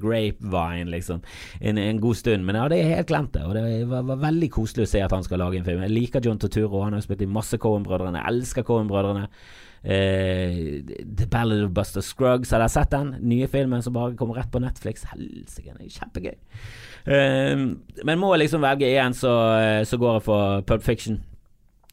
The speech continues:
Kanskje min favorittfilm, eh, fra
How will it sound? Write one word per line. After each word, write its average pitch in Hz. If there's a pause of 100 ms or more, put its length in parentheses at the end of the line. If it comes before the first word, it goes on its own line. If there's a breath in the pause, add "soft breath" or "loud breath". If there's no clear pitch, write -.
(100)
Kanskje 117
min 104
favorittfilm, 120
eh, 101
fra 101